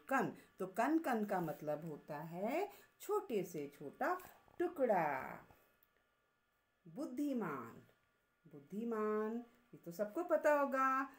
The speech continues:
सभी यहाँ पे कौन कौन बुद्धिमान है? सभी बुद्धिमान बच्चे हैं ना। बुद्धिमान, होशियार। बुद्धिमान का अर्थ होता है होशियार। जो बच्चे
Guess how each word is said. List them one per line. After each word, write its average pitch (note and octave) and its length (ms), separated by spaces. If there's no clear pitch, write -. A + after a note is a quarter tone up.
सभी G#3+ 380
यहाँ A3 300
पे C4+ 120
कौन B3+ 320
कौन D#4+ 240
बुद्धिमान C#4+ 520
है? D#4+ 180
सभी F3 320
बुद्धिमान A#3 560
बच्चे A#3+ 300
हैं C4+ 140
ना। G#4 240
बुद्धिमान, F#3+ 880
होशियार। G3 760
बुद्धिमान E3+ 420
का G3 120
अर्थ F#3 340
होता G3+ 220
है D#4+ 160
होशियार। A3+ 720
जो E3+ 140
बच्चे A3 680